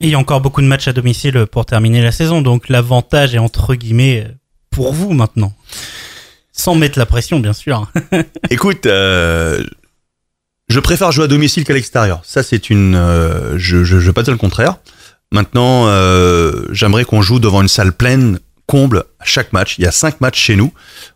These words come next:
Speaker 2: On joue donc là, euh, Bretteville, ensuite c'est Caen-Hérouville, et puis après, ça sera l'O S P Rouen. Donc on a trois matchs à domicile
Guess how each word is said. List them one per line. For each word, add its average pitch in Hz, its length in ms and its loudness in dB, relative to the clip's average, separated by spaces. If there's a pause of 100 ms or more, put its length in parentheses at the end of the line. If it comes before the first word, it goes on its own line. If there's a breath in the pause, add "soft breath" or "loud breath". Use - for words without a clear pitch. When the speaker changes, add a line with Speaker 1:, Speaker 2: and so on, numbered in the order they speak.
(100)
Speaker 2:
On 92 120 4
joue 101 200 2
donc 95 320 2
là, 95 320 0
euh, 80 180 2
Bretteville, 90 400 0
ensuite 98 300 -2
c'est - 120 -2
Caen-Hérouville, 90 640 0
et 80 80 0
puis - 220 -6
après, - 180 -4
ça 82 80 -2
sera - 180 -4
l'O 80 100 0
S 82 120 -2
P - 140 -2
Rouen. 85 180 0
Donc 117 140 -2
on 87 40 0
a 80 80 0
trois - 200 -2
matchs 101 180 0
à 92 40 0
domicile 90 500 0